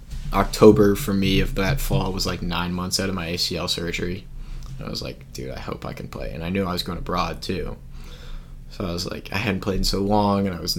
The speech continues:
also just not gonna be able to play for a while. I was like, "Hopefully I'll be healthy and can play." I came back too s-, a little too soon and too hard and, and definitely created some problems for myself. A good amount of problems.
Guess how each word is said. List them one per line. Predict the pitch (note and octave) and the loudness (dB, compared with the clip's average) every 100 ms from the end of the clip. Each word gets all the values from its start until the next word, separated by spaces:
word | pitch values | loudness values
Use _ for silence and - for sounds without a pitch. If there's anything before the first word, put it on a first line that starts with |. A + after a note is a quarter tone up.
| F2 | -4
also | F#2+ F#2 F#2+ | -4 -2 -2
just | - F#2 - | -2 -6 -4
not | F#2 E2 | -4 -4
gonna | F2+ | -6
be | F2+ | -2
able | G2 | -2
to | G2+ | -2
play | - F#2+ | -2 -2
for | - G2 | -2 -2
a | F#2+ | 0
while. | F#2+ F2 | 0 -2
I | F#2 | -4
was | - | -8
like, | - | -8
"Hopefully | - G2 - E2+ | -4 -4 -4 -8
I'll | |
be | - | -8
healthy | - F2+ - - | -6 -4 -4 -6
and | - - | -4 -2
can | - | -2
play." | - - - - - - - - - - - - - - - | -2 -6 -6 -6 -6 -8 -8 -8 -10 -12 -12 -14 -14 -14 -2
I | C3+ | -2
came | - F#3+ G3 | 2 4 6
back | F#3+ F3 | 6 4
too | - C3 | 4 4
s-, | B2+ - - | 4 0 2
a | A#2 | 4
little | A#2 B2 A#2 | 6 6 4
too | A2 A#2+ G#2+ | 0 2 2
soon | - A2 A2 | 2 2 4
and | G#2+ | 2
too | A2 A2 | 2 4
hard | G#2+ A2 A2 | 6 8 6
and, | G2 - - | 2 -4 -4
and | G2+ F#2+ - - | -2 -2 -4 -4
definitely | G2 G2+ G2 F2+ | -2 -2 -4 -4
created | G2 F#2+ F2+ | -4 -2 -4
some | - - | -4 -6
problems | - F2+ E2+ G#2 | -4 -4 -2 -4
for | G#2 | -2
myself. | G#2 G#2+ A2+ A2 A2 - - - | -2 0 4 4 2 -10 -16 -14
A | - | 2
good | A2+ G#2 | 6 8
amount | G2+ G2+ | 6 2
of | |
problems. | G2+ G#2+ G#2+ - | 0 0 0 -2